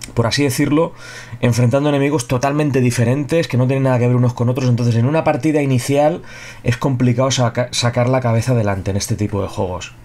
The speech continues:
¿vale? Hay que gestionar muy bien los recursos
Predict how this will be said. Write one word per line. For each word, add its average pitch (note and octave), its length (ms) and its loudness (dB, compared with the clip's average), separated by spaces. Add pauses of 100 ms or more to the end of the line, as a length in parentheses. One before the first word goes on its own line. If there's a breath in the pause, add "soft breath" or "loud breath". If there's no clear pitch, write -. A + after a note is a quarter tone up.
¿vale? C3 300 0 (420 loud breath)
Hay D3 100 2
que E3 120 -2
gestionar E3+ 680 2
muy D#3+ 260 4
bien D3+ 200 4
los B2 120 4
recursos G#2 680 -4